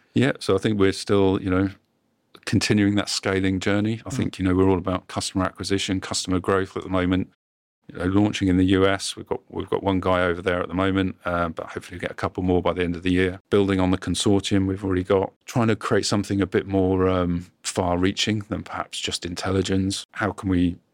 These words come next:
Speaker 1: help the industries as a whole, not just intelligence? So I think that's pretty exciting. And yeah, and we've got a few other bits and pieces sort of in our back pocket, shall I say. New product coming out around federated learning, which is quite exciting,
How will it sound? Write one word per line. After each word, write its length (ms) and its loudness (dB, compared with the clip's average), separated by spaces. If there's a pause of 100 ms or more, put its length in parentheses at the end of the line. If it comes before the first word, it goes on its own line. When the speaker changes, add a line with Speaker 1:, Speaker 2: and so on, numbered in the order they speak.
(120)
Speaker 1:
help 340 -4
the 160 -2
industries 720 0
as 160 -6
a 40 -4
whole, 420 0 (220)
not 280 -10
just 320 -6
intelligence? 680 -4 (360)
So 140 -8
I 20 -10
think 140 -2
that's 180 -8 (180)
pretty 280 -4
exciting. 640 -2 (260)
And 220 0
yeah, 200 4
and 140 -4
we've 120 -6
got 140 -10
a 40 -14
few 240 -4
other 240 -2 (160)
bits 220 -2
and 100 -2
pieces 480 0 (140)
sort 200 -4
of 120 -8
in 120 -2
our 220 -4
back 240 -6
pocket, 320 -4
shall 180 -2
I 40 -4
say. 380 -2 (100)
New 160 -2
product 440 -2
coming 280 0
out 340 -2
around 380 -4
federated 560 -2
learning, 400 0
which 200 -6
is 280 -8
quite 180 2
exciting, 640 0